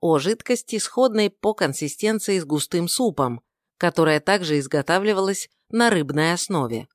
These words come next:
Гомеровские греки не мыслили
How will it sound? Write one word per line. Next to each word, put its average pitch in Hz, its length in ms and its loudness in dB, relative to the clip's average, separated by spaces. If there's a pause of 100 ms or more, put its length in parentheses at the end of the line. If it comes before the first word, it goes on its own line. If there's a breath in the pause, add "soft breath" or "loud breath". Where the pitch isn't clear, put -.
(680)
Гомеровские 160 760 2
греки 190 360 0
не 175 180 0
мыслили 160 600 0